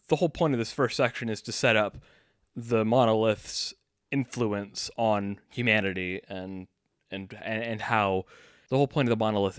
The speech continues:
i-, was to show its influence on humanity and the subsequent evolution, uh, technologically,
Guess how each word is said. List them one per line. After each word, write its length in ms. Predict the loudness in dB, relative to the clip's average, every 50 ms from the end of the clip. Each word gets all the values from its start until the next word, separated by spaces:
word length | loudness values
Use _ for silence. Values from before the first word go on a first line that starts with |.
| -6 -4
i-, 200 | -2 -2 -2 -4 -6
was 400 | -4 0 0 0 0 0 -4 -8
to 160 | -6 -6 -4
show 440 | -2 0 2 2 2 2 2 0 -2 -6 -20 -20 _ _ _ _ _ _ _ _
its 400 | 0 2 2 2 2 -4 -4 -4 _ _ _ -2
influence 560 | -2 -2 -2 -4 -2 -2 -2 -2 -4 -6 -4
on 200 | -2 -2 -2 -2
humanity 640 | -2 -4 -2 -2 0 -2 -2 -2 -2 -4 -4 -6 -6 -6 -6
and 400 | -6 -4 -4 -4 -6 -8 -10 -12 -20 -20 _ _ -20
the 240 | -12 -8 -6 -6 -4
subsequent 760 | -2 0 0 0 0 -2 -10 -6 -4 -4 -4 -4 -8 -12 -16 _ _ _ _ -20 _ _ _ 0
evolution, 640 | 2 2 4 2 2 0 -2 -6 -10 -10 -12 -14 -16 _ _ _ -8 -6
uh, 120 | -6 -6 -6
technologically, 840 | -6 -8 -6 -4 -2 -2 -2 -2 -2 -4 -8 -6 -6 -6 -8 -8